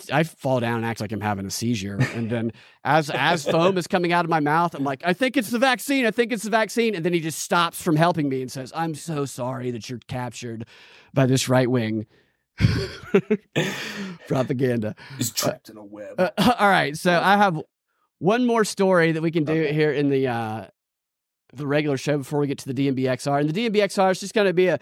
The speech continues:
Speaker 1: a quick X R, and I'm gonna do a, a grab bag again, Ian, where I read you some headlines and you pick which one we go
Speaker 2: Okay,
Speaker 1: through.
Speaker 2: cool.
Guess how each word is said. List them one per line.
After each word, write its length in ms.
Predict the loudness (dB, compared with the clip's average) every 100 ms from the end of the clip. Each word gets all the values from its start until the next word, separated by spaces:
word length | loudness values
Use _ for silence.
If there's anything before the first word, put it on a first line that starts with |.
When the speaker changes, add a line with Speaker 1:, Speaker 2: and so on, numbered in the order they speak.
| -4 -4
Speaker 1:
a 80 |
quick 260 | 2 2 4
X 220 | 2 4
R, 220 | 4 6 6
and 80 |
I'm 100 | 4
gonna 220 | 2 2 2
do 160 | 2
a, 140 | 0 -2
a 60 |
grab 340 | -2 0 0 2
bag 260 | 2 2
again, 260 | 0 0 0
Ian, 240 | 0 0
where 100 | 2
I 40 | 4
read 240 | 4 2
you 100 | 0
some 200 | 0 2
headlines 460 | 2 2 2 2 0
and 100 | -2
you 80 | -2
pick 240 | -2 -2
which 180 | -6 -4
one 180 | -4 -2
we 120 | 0
go 100 | 0
Speaker 2:
Okay, 140 | 2
Speaker 1:
through. 140 | 0 0
Speaker 2:
cool. 200 | -2